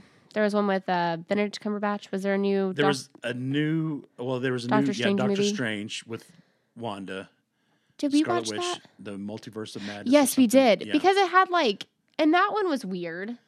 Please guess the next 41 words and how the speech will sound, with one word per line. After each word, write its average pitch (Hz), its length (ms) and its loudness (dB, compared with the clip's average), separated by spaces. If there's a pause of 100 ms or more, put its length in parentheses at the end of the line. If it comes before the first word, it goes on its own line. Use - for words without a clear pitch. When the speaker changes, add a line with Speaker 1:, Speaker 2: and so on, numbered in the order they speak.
(240)
Speaker 2:
Right. 107 340 -8
Speaker 1:
'Cause 311 180 -2
it 302 60 0
was, 285 80 -2
like, 285 180 -2
about 240 220 -4
her 208 120 -4
dreams, 247 840 2
and 214 100 0
it 214 60 0
had, 214 200 -4
like, 202 200 0
John 214 200 2
Krasinski 202 520 -4
in 208 100 0
it 208 100 0
for, 220 120 -4
like, 202 140 -2
a 208 40 -4
hot 208 240 -2
second, 202 440 -2
and 190 100 -2
then - 140 -2
he 190 60 -4
Speaker 2:
Yeah. 196 40 -4
Speaker 1:
dies, 185 540 2
Speaker 2:
Right, 170 240 2
Speaker 1:
and 175 100 -8
Speaker 2:
yeah. 120 340 -4
Well, 165 200 4
and 160 120 0
also, 147 460 0
if 127 180 -6
you 139 60 -4
hadn't 127 320 -6
seen 127 480 -2
WandaVision, 104 720 -4 (520)
you 127 120 -8
wouldn't 131 240 0
really 131 180 0
know, 123 400 -2